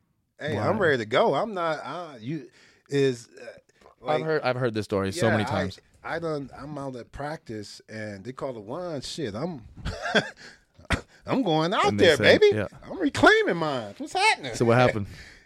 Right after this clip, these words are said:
Speaker 1: And, uh, I, uh, defensive coordinator at that time, who was, no, I take that back. It was, uh, my, uh, defensive back coach at the time, Richie Hall.
Speaker 2: Richie.
Speaker 1: And he go, he goes, "Man, you go,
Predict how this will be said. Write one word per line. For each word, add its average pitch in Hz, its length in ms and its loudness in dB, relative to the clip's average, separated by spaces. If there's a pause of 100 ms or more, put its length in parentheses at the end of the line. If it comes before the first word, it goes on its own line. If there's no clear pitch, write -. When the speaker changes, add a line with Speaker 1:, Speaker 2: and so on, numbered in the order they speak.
(220)
Speaker 1:
And, 156 400 -2
uh, 139 520 -2 (920)
I, 143 300 0
uh, 120 480 -4 (160)
defensive 147 360 -10
coordinator 165 460 -4
at 120 80 -10
that 117 160 -12
time, 110 500 -14 (960)
who 127 520 -16
was, 107 360 -14
no, 135 280 -6 (200)
I 113 40 -16
take 135 220 -12
that 127 180 -12
back. 131 200 -6
It 107 120 -10
was, 101 260 -10
uh, 101 140 -10
my, 95 340 -14
uh, 92 120 -16
defensive 107 380 -14
back 139 220 -12
coach 104 220 -14
at 90 80 -20
the 90 60 -20
time, 92 280 -16
Richie 107 280 -18
Hall. 127 340 -16 (240)
Speaker 2:
Richie. 120 340 2 (400)
Speaker 1:
And 127 260 -6
he 165 140 -6
go, 135 280 -4 (120)
he 131 160 -12
goes, 113 400 -10
"Man, 110 380 -14
you 117 180 -16 (140)
go, 113 180 -18